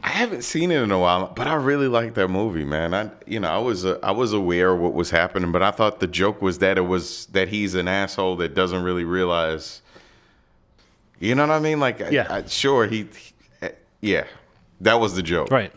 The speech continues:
Speaker 1: and it was, it was kinda presented that way. And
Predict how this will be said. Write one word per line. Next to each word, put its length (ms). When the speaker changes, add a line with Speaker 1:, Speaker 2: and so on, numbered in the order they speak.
Speaker 1:
and 460
it 80
was, 340
it 60
was 140
kinda 260
presented 460
that 200
way. 380
And 600